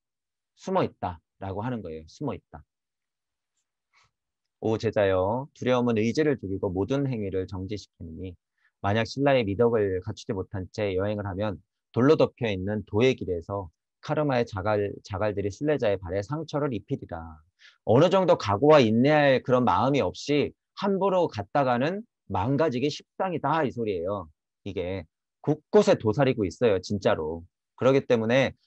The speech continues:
발심이라는 것이 중요하다는 거예요. 그냥 유행처럼 남들도 하니까 책 한 권 읽으니까 뭐 이런 좋은 느낌이 있네, 그런 식으로 갔다가는 아무것도 안 될 뿐더러 잘못 빠졌다가는 큰일 나는 거죠. 게다가 이제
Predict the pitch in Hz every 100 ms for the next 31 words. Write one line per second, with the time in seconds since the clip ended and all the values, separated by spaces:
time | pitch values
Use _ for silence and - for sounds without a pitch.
0 | _ - 123 123 196 185 160 135 120 131
1 | 139 - 135 143 123 110 92 87 95 110
2 | 78 - _ _ 180 202 151 123 165 170
3 | 160 160 113 123 160 151 156 160 151 147
4 | 202 185 190 175 160 127 147 147 151 147
5 | 131 135 156 131 127 151 135 151 143 120
6 | 135 147 127 131 131 123 110 101 127 117
7 | 120 156 - 92 120 131 135 101 98 113
8 | - 110 101 117 156 _ _ - 110 127
9 | 127 123 117 - 107 104 131 175 _ _
10 | - - 180 160 113 98 98 101 90 104
11 | 139 _ - 117 147 139 131 117 -